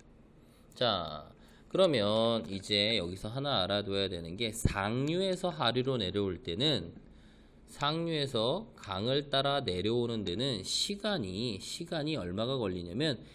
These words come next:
이십오 분이 걸렸고요. 거리는 X 미터라고 잡았고, 제일 중요한 건 배의 속력이야. 자, 배의 속력,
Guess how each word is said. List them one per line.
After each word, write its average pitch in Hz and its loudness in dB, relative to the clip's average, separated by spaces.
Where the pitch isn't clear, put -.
이십오 104 -4
분이 170 0
걸렸고요. 85 -4
거리는 151 0
X 95 -4
미터라고 113 0
잡았고, 101 -2
제일 143 2
중요한 101 -2
건 139 -2
배의 92 0
속력이야. 165 -4
자, 110 2
배의 143 6
속력, 117 0